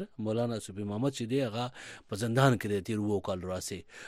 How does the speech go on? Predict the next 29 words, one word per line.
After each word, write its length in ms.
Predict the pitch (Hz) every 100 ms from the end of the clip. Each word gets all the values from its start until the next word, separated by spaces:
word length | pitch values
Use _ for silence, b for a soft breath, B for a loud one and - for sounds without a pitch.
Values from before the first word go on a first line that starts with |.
| B
او 80 | 107
په 120 | 117
هغه 120 | 123
باندې 360 | 143 147 143 143
د 100 | 127
غدارۍ، 760 | 113 104 107 110 131 139 135 127
د 140 | 110
ترهګرۍ، 840 | 104 110 101 98 107 120 131 127 120
د 140 | 101
قتل 500 | 104 - 127 131 117
بلا 280 | 95 113 139
تورونه 360 | 135 123 180 147
دي. 180 | 131 170 B B B
خو 260 | - 160 160 - - _ - - - - - -
پېښور 520 | 135 131 - 135 185
های 200 | 185 170
کورټ، 360 | 151 165 160 139 131 B B -
آ، 320 | 117 123 123
د 100 | 120
هغه 340 | 123 120 127 156
په 160 | -
یو 260 | 131 160 208
مقدمه 480 | 160 139 120 113 113
کې 140 | -
د 80 | 104
خوشي 280 | 101 107 98
کېدو 320 | - 98 120
چې 120 | -
دی، 180 | 107 131